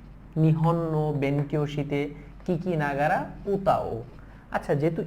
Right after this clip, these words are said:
ইমাস আছে, আমরা শিখেছিলাম ইমাসের পূর্বে ভার্বের কোন ফর্ম বসে? ভার্বের তে ফর্ম বসে। আচ্ছা, এখানে কি তে ফর্ম আছে? হ্যাঁ, এই যে, তাহলে আমরা এখানে চোখ বন্ধ করে এখানে দুই দিতে পারি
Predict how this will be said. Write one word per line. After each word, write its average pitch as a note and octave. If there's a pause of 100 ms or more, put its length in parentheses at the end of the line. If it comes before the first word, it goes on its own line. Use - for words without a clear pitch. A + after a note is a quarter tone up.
(100)
ইমাস F#3+
আছে, A#2+
আমরা C3+
শিখেছিলাম D3
ইমাসের D3 (100)
পূর্বে F#3
ভার্বের D#3+
কোন G#3
ফর্ম F3
বসে? A2+ (440)
ভার্বের C3 (380)
তে B3
ফর্ম A#2
বসে। A#2
আচ্ছা, F3+
এখানে F#3
কি G#3+
তে G3
ফর্ম G3+
আছে? E3+ (460)
হ্যাঁ, - (180)
এই G3
যে, G2+ (180)
তাহলে F3
আমরা F#3+
এখানে F#3+ (680)
চোখ B3
বন্ধ F#3+
করে D3+
এখানে C#3+
দুই C3+
দিতে A#2
পারি G#2+